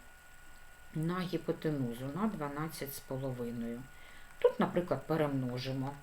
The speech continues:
Дванадцять з половиною множимо на вісім. Вісім на п'ять сорок, чотири запам'ятали, вісім на два шістнадцять і чотири двадцять два запам'ятали. Вісім і плюс два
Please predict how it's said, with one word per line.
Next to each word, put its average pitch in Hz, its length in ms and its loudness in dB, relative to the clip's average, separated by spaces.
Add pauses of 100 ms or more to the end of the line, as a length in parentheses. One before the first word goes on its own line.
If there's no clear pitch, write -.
(100)
Дванадцять 139 600 -2
з - 40 -8
половиною 165 640 2
множимо 139 540 2
на 139 160 2
вісім. 127 440 -4 (420)
Вісім 160 540 0
на 135 60 0
п'ять 143 460 0
сорок, 139 580 0
чотири 208 500 6
запам'ятали, 170 840 4
вісім 156 440 0
на 147 120 2
два 139 280 0
шістнадцять 135 1000 -2
і 170 100 -2
чотири 123 540 -2
двадцять 123 680 -4
два 196 220 4
запам'ятали. 175 840 2 (540)
Вісім 180 840 2 (100)
і 170 100 0
плюс 143 300 2
два 196 460 4